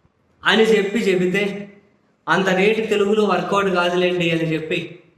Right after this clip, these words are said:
సెమీ త-, ధర్మప్రభువులు అశ్విని దత్ గారు, సెమీ ధర్మప్రభువులు నాలుగు వందల ఎనభై,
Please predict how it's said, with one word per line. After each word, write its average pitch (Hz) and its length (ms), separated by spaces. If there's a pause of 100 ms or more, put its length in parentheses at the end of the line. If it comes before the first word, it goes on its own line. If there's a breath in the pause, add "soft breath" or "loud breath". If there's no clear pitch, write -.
(1700)
సెమీ 254 340 (140)
త-, 220 200
ధర్మప్రభువులు 196 720
అశ్విని 175 380
దత్ 135 240
గారు, 110 180 (340)
సెమీ 214 480
ధర్మప్రభువులు 165 760 (580)
నాలుగు 208 300
వందల 202 220
ఎనభై, 190 340